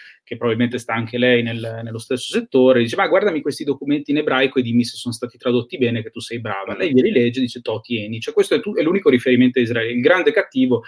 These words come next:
Speaker 1: è sempre l'America, che in quel caso lì, sì, è rappresentato anche in modo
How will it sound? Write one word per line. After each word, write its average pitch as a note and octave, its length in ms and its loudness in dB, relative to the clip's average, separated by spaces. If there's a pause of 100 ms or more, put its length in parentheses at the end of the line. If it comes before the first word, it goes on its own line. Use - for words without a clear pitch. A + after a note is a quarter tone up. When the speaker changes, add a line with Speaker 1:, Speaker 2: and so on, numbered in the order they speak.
(340)
Speaker 1:
è - 120 -8
sempre B2+ 320 2
l'America, B2+ 500 4
che C3 360 -4
in F3 120 -12
quel E3+ 180 0
caso E3 300 2
lì, D3+ 220 -2
sì, - 180 -4
è A#2 60 2
rappresentato A2 600 -6
anche A2+ 200 -10
in A2+ 80 -10
modo A2 380 -8